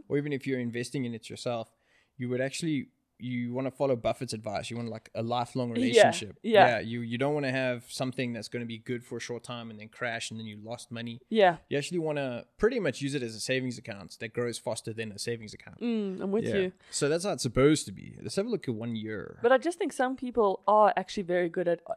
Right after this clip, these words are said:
Speaker 2: at that in-out kind of game, you know, because
Speaker 1: Yeah.
Speaker 2: you do get people who
Speaker 1: Yeah.
Speaker 2: specifically play those share ga-, not
Speaker 1: Mm.
Speaker 2: share games, but I mean, when they're in the stock market, they're in-out kinds of
Speaker 1: Yeah.
Speaker 2: stock.
Speaker 1: So, so the, the, the average stockholder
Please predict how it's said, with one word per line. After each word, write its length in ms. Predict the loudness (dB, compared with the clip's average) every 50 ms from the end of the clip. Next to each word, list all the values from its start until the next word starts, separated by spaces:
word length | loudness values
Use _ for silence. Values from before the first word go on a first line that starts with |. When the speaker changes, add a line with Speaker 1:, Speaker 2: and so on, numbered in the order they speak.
| -6
Speaker 2:
at 140 | -8 -4 -2
that 140 | -2 -2 0 -2
in-out 480 | -2 0 2 2 2 0 -2 -6 -14 -10
kind 200 | -4 -4 -2 -2
of 120 | -4 -6 -2
game, 320 | 0 0 0 0 -6 -10
you 160 | -8 -4 -4 -2
know, 200 | 0 0 0 0
because 80 | 2 4
Speaker 1:
Yeah. 300 | 6 6 6 6 4 2
Speaker 2:
you 80 | -2 -4
do 160 | -2 -2 -2
get 220 | 2 2 2 2 0
people 260 | -6 -4 -2 -2 -2
who 80 | 0
Speaker 1:
Yeah. 80 | 0 -2
Speaker 2:
specifically 680 | -2 -2 -2 -4 -4 -4 -6 -6 -6 -6 -8 -8 -14
play 260 | -8 -4 -2 -2 0
those 340 | 0 -2 -4 -4 -6 -10 -16 -14
share 300 | -4 0 2 2 2 2
ga-, 180 | -2 -4 -6 -6 _ _ -20 -20 _ _
not 120 | -2 -2
Speaker 1:
Mm. 120 | 0 0 4
Speaker 2:
share 200 | 6 6 6 6
games, 440 | 6 6 4 4 4 2 -4 -6 -2
but 140 | 4 4
I 60 | 4 4
mean, 300 | 4 0 -2 -4 -6 -8 _ _ _ _ _
when 280 | -16 -2 2 2 2 4
they're 100 | 2 0 0 0
in 40 | -4
the 60 | -4
stock 320 | 0 4 4 4 4 4
market, 380 | 0 0 0 0 0 -6 -4 -2
they're 160 | -2 -2 -2 -2 -2
in-out 580 | -2 0 0 0 0 2 0 0 0 -2 -8 -12
kinds 320 | -4 -2 -2 -2 0 0
of 160 | -2 -2 -2 -4 _ _
Speaker 1:
Yeah. 280 | -2 0 0 0 -2
Speaker 2:
stock. 400 | 2 6 6 6 6 4 -6 -6
Speaker 1:
So, 240 | -2 0 0 0 0
so 240 | -2 -2 0 0 0
the, 280 | 0 2 0 0 0 -2 -6
the, 240 | -6 -6 -4 -4
the 200 | -4 -6 -6 0 0
average 540 | 0 0 2 0 -2 -2 -4 -8 -8 -8 -10
stockholder 1040 | -12 -12 -8 -2 -2 -2 -2 -4 -8 -4 -2 -2 -2 -2 -2 -4 -4 -6 -6 -10